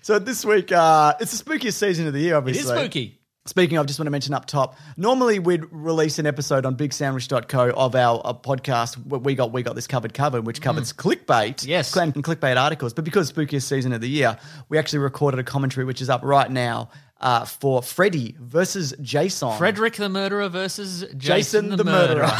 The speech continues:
Speaker 1: Murderer. <laughs> Two the murderers going together to do who can do the most murders.
Speaker 2: Who's the best murderer?
Speaker 1: I think it's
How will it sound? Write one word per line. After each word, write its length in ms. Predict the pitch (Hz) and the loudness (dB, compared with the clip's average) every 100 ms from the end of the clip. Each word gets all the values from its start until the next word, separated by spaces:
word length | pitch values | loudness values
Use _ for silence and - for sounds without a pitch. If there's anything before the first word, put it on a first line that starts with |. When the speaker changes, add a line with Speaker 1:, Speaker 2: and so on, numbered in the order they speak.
| - | 0
Speaker 1:
Murderer. 200 | 226 - 190 - | -2 -2 -10 -14
<laughs> 160 | 135 _ | -18 _
Two 240 | 240 277 | 0 0
the 100 | 285 | 0
murderers 480 | 269 240 190 143 123 | 2 4 4 2 -4
going 300 | 123 196 214 | 0 0 0
together 340 | 196 180 180 143 | -2 0 2 0
to 140 | 147 | -2
do 260 | 147 190 175 | 0 2 2
who 100 | 214 | -2
can 140 | 202 | -2
do 80 | 185 | -2
the 80 | 175 | 0
most 240 | 175 180 | -2 -2
murders. 220 | 156 139 190 | 0 2 2
Speaker 2:
Who's 100 | 196 | 0
the 60 | 190 | -2
best 260 | 196 202 | -2 -2
murderer? 300 | 196 202 254 | -2 -4 0
Speaker 1:
I 40 | 147 | 0
think 100 | 104 | 0
it's 180 | 508 - | -4 -4